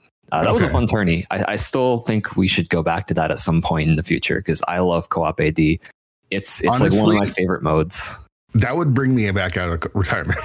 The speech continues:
Speaker 2: <laughs> I'm not, I'm not joking.
Speaker 1: <laughs>
Speaker 2: Playing co-op, uh, especially with Gamachu, not just because he was, he's good, but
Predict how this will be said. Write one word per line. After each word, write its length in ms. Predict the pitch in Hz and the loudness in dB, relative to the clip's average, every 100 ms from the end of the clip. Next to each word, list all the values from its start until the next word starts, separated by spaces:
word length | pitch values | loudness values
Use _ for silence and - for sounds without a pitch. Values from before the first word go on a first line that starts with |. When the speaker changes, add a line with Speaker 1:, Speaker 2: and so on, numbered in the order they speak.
| - | -4
Speaker 2:
<laughs> 120 | - | 2
I'm 60 | |
not, 140 | - - | 4 6
I'm 80 | 135 | 6
not 200 | - 120 | 6 4
joking. 300 | 117 98 - - | 4 2 0 -2
Speaker 1:
<laughs> 160 | - | -4
Speaker 2:
Playing 260 | - 156 180 | -2 0 0
co-op, 480 | 147 135 135 147 - - - _ _ | 2 2 2 -2 -8 -20 -20 _ _
uh, 380 | 113 110 101 98 | -4 -2 -2 -2
especially 380 | 120 - 208 208 | -2 -2 0 2
with 260 | 151 - - | 0 0 -2
Gamachu, 560 | 113 120 107 - 95 95 | 0 0 0 0 2 2
not 200 | 127 135 | 2 2
just 160 | 139 | 0
because 220 | 110 127 104 | 0 0 2
he 100 | 107 | 2
was, 240 | 95 82 - | 2 0 -2
he's 180 | 123 90 | 0 2
good, 320 | 110 101 90 | 2 0 0
but 220 | 82 90 | -2 -4